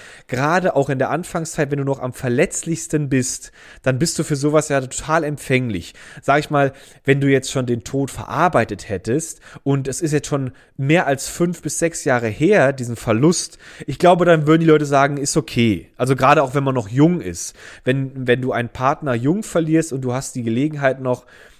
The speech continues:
neuen Partner zu finden, neues Leben aufzubauen, ähm, kann ich mir vorstellen, dass es dann eher nicht so genutzt wird. Aber ich kann mir auch vorstellen, wenn zum Beispiel Menschen ihre Kinder verlieren,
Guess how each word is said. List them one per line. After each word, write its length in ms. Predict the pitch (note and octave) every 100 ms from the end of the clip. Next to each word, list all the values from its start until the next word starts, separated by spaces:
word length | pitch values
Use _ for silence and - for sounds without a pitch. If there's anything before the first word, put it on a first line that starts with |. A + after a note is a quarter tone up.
| -
neuen 420 | B2+ C3+ D#3 D3+
Partner 360 | D3 C#3+ B2 C3
zu 120 | B2+
finden, 380 | - C#3 B2 A#2+
neues 340 | B2 C3 C3
Leben 220 | B2+ B2
aufzubauen, 680 | G2+ C#3+ - D3 C#3+ C3+ C#3+ - - - - -
ähm, 420 | C3+ C3 B2+ B2+
kann 180 | - C#3
ich 160 | D3 -
mir 100 | B2
vorstellen, 300 | - C#3 C#3
dass 100 | B2
es 40 |
dann 140 | B2+ B2
eher 180 | B2 A2+
nicht 200 | B2 -
so 140 | A3
genutzt 380 | A3 A#3+ - -
wird. 240 | C4+ C4+ - _ _
Aber 160 | C#3 D3+
ich 100 | -
kann 160 | E3+
mir 100 | F#3+
auch 120 | C#3 C#3+
vorstellen, 440 | F3+ F3 - D3
wenn 80 | C#3+
zum 140 | C#3
Beispiel 280 | C3 B2+ C3+
Menschen 340 | B2 C3 - C3
ihre 160 | A#2
Kinder 340 | - A3+ C4 D#3+
verlieren, 580 | - G2+ F#2+ F2 D#2+